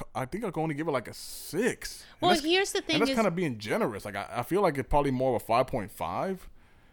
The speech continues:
Speaker 1: five point five,
Speaker 2: Out of
Speaker 1: six.
Speaker 2: ten?
Speaker 1: Yeah, out of ten.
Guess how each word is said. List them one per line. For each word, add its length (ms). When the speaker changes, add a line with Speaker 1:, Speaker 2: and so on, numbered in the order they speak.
Speaker 1:
five 180
point 160
five, 460
Speaker 2:
Out 160
of 40
Speaker 1:
six. 140
Speaker 2:
ten? 240
Speaker 1:
Yeah, 160
out 80
of 60
ten. 320